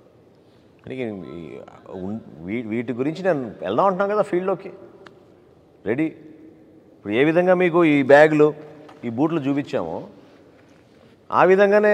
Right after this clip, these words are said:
మొన్న పాల విలువ, పాపాల విలువ గురించి చెప్పాను, వెళ్దాం పదండి అని. ఏది, ఎందుకు దాని గురించి సమాచారం చెప్-, చెప్పరు? ఎందుకు కేవలంగా పవన్ కళ్యాణ్ గారిని వ్యక్తిగత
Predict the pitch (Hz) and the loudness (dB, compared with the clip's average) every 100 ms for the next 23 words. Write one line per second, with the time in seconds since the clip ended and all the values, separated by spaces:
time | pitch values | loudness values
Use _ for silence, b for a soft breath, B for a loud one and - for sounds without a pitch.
0 | 190 180 180 170 151 - 165 185 180 180 | 2 2 2 0 0 4 6 6 4 4
1 | 180 170 170 170 175 175 170 175 180 180 | 4 6 6 6 6 6 4 2 0 -2
2 | 175 165 151 151 160 175 160 156 151 147 | -4 -4 -2 -2 0 0 0 0 -2 -2
3 | 139 175 233 - - 143 170 180 180 175 | 0 -2 -2 -12 -12 -8 -2 0 0 -2
4 | 165 170 165 165 160 156 131 147 165 185 | -2 -4 -4 -4 -4 -6 -6 -6 -6 -8
5 | - - - - - _ _ _ _ - | -16 -20 -20 -20 -20 _ _ _ _ -8
6 | 127 180 180 147 170 175 175 170 147 143 | -4 0 0 4 6 6 2 -2 -4 -10
7 | - 139 165 160 165 165 165 160 160 151 | -2 2 4 4 2 2 0 0 -2 -2
8 | 170 | -2